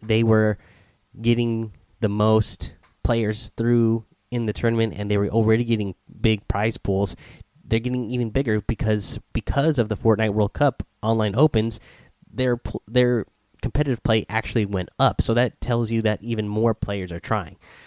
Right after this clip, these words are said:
uh, or more, or more players are,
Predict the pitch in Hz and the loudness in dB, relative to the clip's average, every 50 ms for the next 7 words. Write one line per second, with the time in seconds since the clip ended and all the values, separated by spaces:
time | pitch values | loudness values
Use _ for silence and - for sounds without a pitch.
0 | - - - - 85 85 82 - 101 104 95 95 92 82 - - - 117 110 101 | -20 -14 -10 -8 -6 -6 -4 -2 0 2 2 0 0 -4 -8 -4 0 2 2 2
1 | - _ - 110 107 101 107 113 113 110 - - 110 104 98 - - - 101 98 | 0 _ 0 2 2 4 4 4 4 4 4 2 0 0 0 -2 -2 -2 0 0
2 | 95 95 95 95 - | 0 0 0 -2 -4